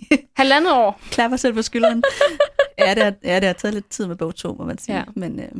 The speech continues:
Speaker 2: men sådan er det.
Speaker 1: Sådan er det. Det
Speaker 2: Ja.
Speaker 1: gør jeg ikke noget om.
Speaker 2: Nej.
Speaker 1: Ting er jo, at vi kommer, det har vi også snakket om før. Vi kommer nok til at omstrukturere lidt
Speaker 2: Ja.
Speaker 1: fra næste bog. Altså, der bliver højst sandsynligt nogle kapitler, der bliver slået sammen.
Speaker 2: Mhm.
Speaker 1: Jeg siger ikke, det bliver dem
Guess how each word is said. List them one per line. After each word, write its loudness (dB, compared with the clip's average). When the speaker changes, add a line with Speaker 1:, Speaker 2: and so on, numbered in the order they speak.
Speaker 2:
men -6
sådan -2
er -2
det. -4
Speaker 1:
Sådan -4
er -2
det. -12
Det 0
Speaker 2:
Ja. -2
Speaker 1:
gør 0
jeg -6
ikke -12
noget -12
om. -14
Speaker 2:
Nej. -12
Speaker 1:
Ting 0
er 2
jo, 0
at -2
vi -6
kommer, -6
det -16
har -12
vi -16
også -16
snakket -10
om -14
før. -12
Vi -2
kommer 0
nok 0
til -4
at -2
omstrukturere -6
lidt -8
Speaker 2:
Ja. -12
Speaker 1:
fra -4
næste -4
bog. -8
Altså, -6
der 0
bliver 0
højst 0
sandsynligt -2
nogle -2
kapitler, -6
der -12
bliver -12
slået -16
sammen. -14
Speaker 2:
Mhm. -6
Speaker 1:
Jeg -2
siger 2
ikke, 2
det 2
bliver 2
dem -4